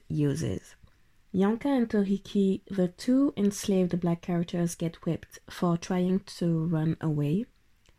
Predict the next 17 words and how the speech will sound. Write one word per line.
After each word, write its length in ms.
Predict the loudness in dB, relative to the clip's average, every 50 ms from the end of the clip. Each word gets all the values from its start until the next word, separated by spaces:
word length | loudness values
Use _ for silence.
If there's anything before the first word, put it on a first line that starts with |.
| _ _ _ _ _ _ _ _ _ _ _
So 260 | -12 -2 2 4 4 6
we 120 | 6 6
don't 220 | 4 4 2 2
get 220 | 2 0 -2 -4 -4
to 160 | -6 -4 -4
see 460 | -4 -4 -6 -8 -4 0 2 4 4 4
their 460 | 4 2 2 2 2 0 0 -2 -4 -6
backs, 720 | -8 -6 -6 -6 -8 -12 _ -16 -14 -14 -12 -14 -14 -16 -16 _
but 340 | -6 0 0 0 0 0 0
we 80 | 0 0
do 300 | 2 2 4 2 2 2
hear 540 | -2 -4 -2 0 2 2 2 0 -2 -6 -12 _ _ _ _ -6
the 140 | -2 0 2
whip. 380 | 4 4 4 4 2 -2 -10 -20 -20 -20 _ _ _ _ _ _ _ _ _ _ _ _ _ _ _ _ _ _ _ _ _ _ _ _ _ _ _ _ -20 -10 _ 2
And 180 | 4 6 6 6
we 100 | 6 4
see 580 | 2 0 0 2 4 4 4 4 4 2 -2